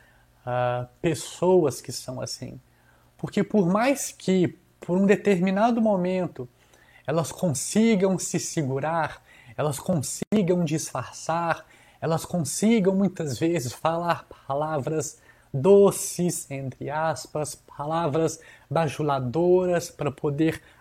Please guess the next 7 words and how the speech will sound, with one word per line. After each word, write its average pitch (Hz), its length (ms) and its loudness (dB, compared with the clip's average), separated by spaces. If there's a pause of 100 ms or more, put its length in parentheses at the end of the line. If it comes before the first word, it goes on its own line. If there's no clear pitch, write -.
agradar, 151 1040 -4 (460)
por 156 160 0
mais 185 300 2
que - 100 0
essas - 240 -2
pessoas 165 680 0
ostentem 156 1040 -2